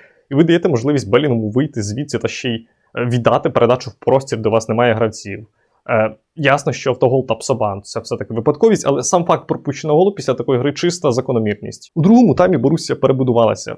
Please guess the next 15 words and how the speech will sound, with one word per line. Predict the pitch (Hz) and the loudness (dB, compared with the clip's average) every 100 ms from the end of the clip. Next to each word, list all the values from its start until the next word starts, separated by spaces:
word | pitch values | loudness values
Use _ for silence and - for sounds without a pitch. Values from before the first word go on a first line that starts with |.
| _ | _
п'ять | 117 104 - | -4 -4 -4
чотири | 127 127 139 | -4 2 4
один. | 156 226 196 - 139 | 4 4 2 -2 -6
Е, | 135 - _ | -6 -8 _
ну | 185 | 4
як | 147 120 | 4 4
перебудувалася? | 131 117 120 110 95 104 - | 0 0 0 0 0 -2 -8
Джан | 117 139 131 | 0 0 2
просто | 131 127 - 107 - - | 0 0 -2 -8 -10 0
грав | 127 127 | 2 4
на | 127 | 2
лінії | 131 117 | 2 0
з | 117 | -4
іншими | 117 110 101 104 - | -6 -8 -8 -10 -10
захисниками, | - 120 117 127 127 113 160 143 | -4 -2 -2 -4 -6 0 0 0